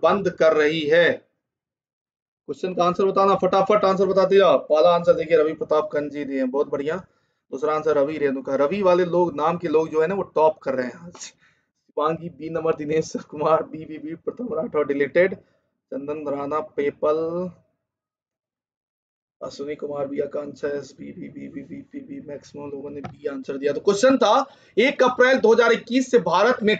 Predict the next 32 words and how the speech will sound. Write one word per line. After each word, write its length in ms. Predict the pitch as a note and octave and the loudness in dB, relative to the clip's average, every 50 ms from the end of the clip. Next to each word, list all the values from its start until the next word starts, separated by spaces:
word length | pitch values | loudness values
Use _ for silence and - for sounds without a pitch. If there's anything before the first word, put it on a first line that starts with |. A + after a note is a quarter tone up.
| - | 2
कौन 280 | - G3 G#3 B3 C#4+ D4+ | 2 4 6 6 6 4
सी 140 | - - B3+ G#3+ | 2 0 -2 -2
digital 500 | E3 - G3+ G#3 F#3 F3 - A#3+ A#3+ F#3+ | 0 0 0 0 0 2 4 4 4 4
भुगतान 440 | F3 F#3+ F#3 - - F#3 G3 F#3+ - | 2 -2 -2 0 0 0 0 0 0
प्रणाली 520 | - F3 - - C4 C#4+ D#3+ F#3+ G#3+ - - - _ _ _ _ _ | -2 0 2 4 4 4 4 2 2 0 0 -4 _ _ _ _ _
अपना 340 | - G#3 A3 - C4+ C#4+ C#4+ | 0 0 4 4 4 4 4
घरेलू 420 | B3+ F3 F#3 F#3+ G#3 A#3+ B3 B3 - | 4 2 4 4 4 4 2 0 0
कारोबार 500 | - A3 G3 F3+ F#3 F3+ F#3 G3+ A#3 A#3+ - - | 0 2 2 4 4 4 4 4 4 2 2 2
बंद 220 | F#3 F#3+ G3+ G3+ F3+ | 2 2 2 2 2
कर 160 | - F3 D#3+ D3+ | 2 2 2 4
रही 240 | D3+ D3 C#3+ D3 C#3 | 2 2 2 2 4
है? 200 | D3+ D#3+ D#3 C3+ A#2 - - _ _ _ _ _ | 4 6 6 4 2 0 -8 _ _ _ _ _
आपको 240 | C#3 D#3 D#3 - F#3+ | -4 -4 -2 0 -2
हम 80 | F3+ E3+ | 0 0
बता 260 | E3 D#3 - D3+ F#3 | 0 -2 0 0 2
दें 180 | E3+ D3+ C#3+ C3 - - _ _ _ _ _ _ _ _ _ _ _ _ _ _ _ _ | 2 2 2 0 -2 -8 _ _ _ _ _ _ _ _ _ _ _ _ _ _ _ _
छोटा 280 | - D3+ D#3+ - F#3+ F#3+ | 0 0 2 4 4 4
बाबू 240 | F3+ F3 F3+ F#3+ G3+ | 6 6 6 4 4
जी, 100 | F#3 G3 | 2 0
ये 160 | F3 E3 E3+ | -2 -2 -4
कौन 260 | E3+ - D#4+ - G3 F#3 | -4 -6 -6 -6 -6 -2
सा 120 | - F#3 | 0 2
answer 300 | E3+ E3+ F3 E3+ - F#3+ | 2 2 2 0 -4 -6
था 160 | F3 - - F3 | -4 -2 0 0
आपका? 380 | D#3 - - - E3 C3 - - - _ _ _ _ _ _ _ _ _ _ _ _ - | 0 0 0 0 0 0 0 -2 -12 _ _ _ _ _ _ _ _ _ _ _ _ -8
अच्छा, 280 | D3 B2+ - - F3 | -6 -6 0 0 2
अच्छा, 320 | D#3 D#3 - - C3 B2 A2+ | 2 2 -2 -4 -6 -6 -6
symbol 420 | - - D#3+ D#3 D#3+ E3+ F#3 G3 G3 | -8 -8 -8 -2 2 2 4 4 6
बना 180 | F3+ E3+ E3 | 6 4 4
के 80 | D3+ C#3+ | 2 2
भेजा 220 | C3 C#3 C3+ C3 B2+ | 2 2 2 2 0
आपने। 300 | B2 A#2 - C3 B2 A#2 | -2 -4 -10 -16 -18 -18